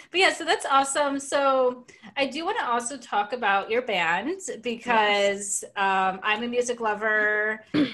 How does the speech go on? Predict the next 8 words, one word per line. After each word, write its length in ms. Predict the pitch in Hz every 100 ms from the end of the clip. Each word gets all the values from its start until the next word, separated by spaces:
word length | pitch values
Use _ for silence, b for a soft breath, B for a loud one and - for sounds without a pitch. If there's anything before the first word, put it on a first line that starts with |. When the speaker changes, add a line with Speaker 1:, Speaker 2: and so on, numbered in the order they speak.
| 202
Speaker 1:
Um, 340 | 196 190 185 190
I 120 | 202
was 180 | 202 202
in 180 | 226 208
a 40 |
band 400 | 196 190 190 190
myself, 800 | 185 170 - 294 285 277 277 269 233
and 640 | 214 208 202 202 202 208